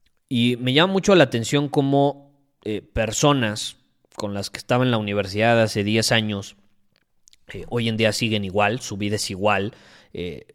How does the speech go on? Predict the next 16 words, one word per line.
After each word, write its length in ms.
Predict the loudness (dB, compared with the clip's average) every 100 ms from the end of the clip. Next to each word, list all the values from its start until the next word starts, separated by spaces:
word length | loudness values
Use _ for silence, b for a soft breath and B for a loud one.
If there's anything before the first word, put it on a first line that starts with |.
| -16 -16 -16 -20 _ -6
te 80 | -2
voy 160 | 0
a 60 | 2
ser 180 | 2 2
honesto, 380 | 2 0 2
hay 60 | 2
personas 420 | 2 0 0 -2
que 80 | -4
siguen 240 | -4 -2
en 100 | -2
la 80 | -2
universidad, 840 | -2 -2 -4 -4 -2 -2 -2 -8 _ _ _ _ _ _ _ _ _ _ _ _ _ _ -10
aunque 240 | -4 2
no 100 | 6
lo 120 | 6
creas. 460 | 6 2 -2 -14